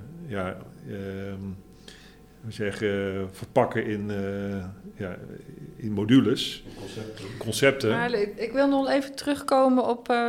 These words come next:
Speaker 3: wat, eh, jij net zei, Isbrand, dat, ehm,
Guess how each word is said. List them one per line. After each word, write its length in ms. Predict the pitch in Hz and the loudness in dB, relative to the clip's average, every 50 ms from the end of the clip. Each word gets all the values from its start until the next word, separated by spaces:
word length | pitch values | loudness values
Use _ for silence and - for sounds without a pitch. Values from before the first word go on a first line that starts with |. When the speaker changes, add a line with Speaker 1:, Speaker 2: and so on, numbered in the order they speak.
| 226 233 | 0 -2
Speaker 3:
wat, 260 | 233 220 220 220 - - | -2 -2 -2 -2 -4 -4
eh, 320 | 214 214 214 214 196 - | -4 -2 -2 -2 -4 -2
jij 140 | 202 208 220 | 0 2 2
net 180 | 247 240 214 202 | 4 4 2 2
zei, 280 | - - 190 185 185 | 0 0 0 0 0
Isbrand, 580 | - 185 180 - - - 156 160 190 226 247 - | 0 -2 -6 -6 -2 0 2 4 4 4 4 4
dat, 260 | - 185 185 185 - - | 4 2 2 2 -2 -4
ehm, 560 | - 180 190 196 196 190 196 190 190 190 180 | 0 2 6 6 8 8 6 6 4 0 -4